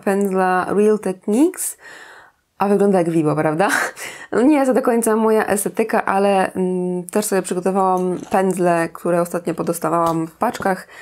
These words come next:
i też dzisiaj ich, e, spróbuję użyć. Zobaczymy, co z tego wyjdzie. No to jest syntetyczne włosie, bardzo luźne, więc on tylko lekko omiata skórę. Do czoła będę potrzebowała innego pędzla, bo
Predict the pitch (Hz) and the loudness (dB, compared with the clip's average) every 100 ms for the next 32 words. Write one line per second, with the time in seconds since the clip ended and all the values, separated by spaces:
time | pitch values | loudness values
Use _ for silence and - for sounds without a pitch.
0 | - - _ - 185 185 165 156 165 160 | -20 -20 _ -10 -2 -2 -2 -2 -2 -2
1 | 165 - 180 160 170 165 160 156 170 165 | -4 -8 -8 -8 -4 0 2 2 0 -4
2 | 151 165 160 156 170 175 165 151 156 170 | -6 -6 -6 -6 -8 -8 -6 -6 -4 0
3 | 170 208 _ _ _ _ _ _ _ _ | 0 -2 _ _ _ _ _ _ _ _
4 | _ _ 277 285 269 254 240 226 220 247 | _ _ -8 -6 -2 -4 -2 -2 0 0
5 | 220 202 214 220 185 220 226 190 202 233 | 0 2 0 0 0 0 0 2 2 2
6 | 226 202 208 196 196 180 190 202 196 196 | 2 2 2 0 0 -2 -2 0 0 0
7 | - 190 180 175 - 185 202 202 175 - | -2 -2 0 0 0 2 2 0 -4 -2
8 | 175 170 175 226 - _ _ _ _ _ | 0 2 2 0 -4 _ _ _ _ _
9 | _ _ _ - 214 - 202 196 214 208 | _ _ _ -12 -10 -6 -4 -2 0 0
10 | 196 190 185 185 - 185 185 185 180 180 | 0 0 -2 -4 -4 -2 0 2 2 0
11 | - 190 196 190 175 175 170 170 190 185 | 0 0 0 0 0 0 0 0 0 0
12 | 190 170 175 | 0 0 -2